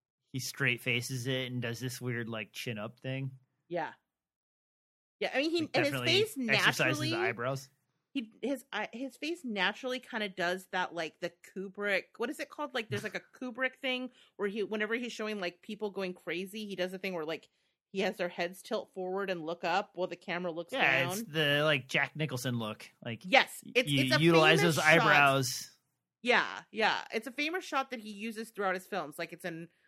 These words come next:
Speaker 2: um, uh, Full Metal Jacket. It's in Shining. It's in the one with Private Pile. Oh, that's Full Metal Jacket. Um, I'm
Speaker 1: It's
Speaker 2: trying to
Speaker 1: the
Speaker 2: remember the
Speaker 1: lighting,
Speaker 2: one.
Speaker 1: too, 'cause, like, they
Speaker 2: Yeah.
Speaker 1: do that thing where the light comes from a certain source, so it casts shadows under both of your eyes.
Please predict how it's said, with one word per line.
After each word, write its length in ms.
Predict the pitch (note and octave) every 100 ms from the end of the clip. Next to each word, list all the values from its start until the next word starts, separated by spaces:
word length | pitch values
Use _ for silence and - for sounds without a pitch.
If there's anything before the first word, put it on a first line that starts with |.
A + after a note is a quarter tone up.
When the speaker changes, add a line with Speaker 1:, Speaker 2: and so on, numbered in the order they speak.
| _ _ -
Speaker 2:
um, 600 | F3 E3 D3+ D3 B2 A2 _ _ - _ _ -
uh, 140 | E3+ E3 -
Full 180 | A3+ A3
Metal 640 | G#3 G3+ G3 F#3+ F#3 F#3+ _ _ _
Jacket. 580 | F#3+ G3+ G#3 G3+ G3 -
It's 200 | F3 -
in 360 | F3+ E3+ E3+ E3
Shining. 920 | - G#3 G3 G3 F#3+ F#3 F3 F3 F3+ - _ _
It's 220 | F#3 G3
in 300 | F#3+ F#3 F3
the 60 | F#3
one 220 | F3+ F#3+
with 140 | F#3 F3+ _
Private 380 | _ F#3+ F#3+ -
Pile. 560 | - F#3+ F#3+ F#3 F#3 F#3
Oh, 60 | F#3+
that's 160 | F3+
Full 140 | G#3 F3+
Metal 160 | D#3
Jacket. 320 | D3+ C#3 B2 -
Um, 460 | F3 D#3+ D3+ D#3 F3+ _ _ _ _ _ _
I'm 140 | F3+
Speaker 1:
It's 140 | D#3+ E3
Speaker 2:
trying 80 | F3+
to 40 |
Speaker 1:
the 60 | D3
Speaker 2:
remember 0 |
the 20 |
Speaker 1:
lighting, 320 | D3 D#3 C3
Speaker 2:
one. 80 | A#2
Speaker 1:
too, 320 | - C#3+ A#2+
'cause, 200 | A2+ D3
like, 200 | C3+ B2+
they 100 | -
Speaker 2:
Yeah. 140 | C#3 D3
Speaker 1:
do 40 |
that 200 | C#3 A#2+
thing 200 | - C#3+
where 240 | C#3 B2+ B2
the 100 | B2+
light 260 | B2 C#3
comes 260 | C#3 C3+ C3+
from 160 | D#3 C3
a 40 |
certain 280 | B2 C3+ A#2
source, 400 | - B2 B2+ B2+
so 120 | C3
it 120 | A2
casts 380 | - A#2+ A2 -
shadows 560 | - - A#2 A#2+ A#2+ A#2
under 180 | B2
both 220 | A2+ A2+ B2+
of 60 |
your 120 | G#2+
eyes. 380 | G2 G2+ A#2+ -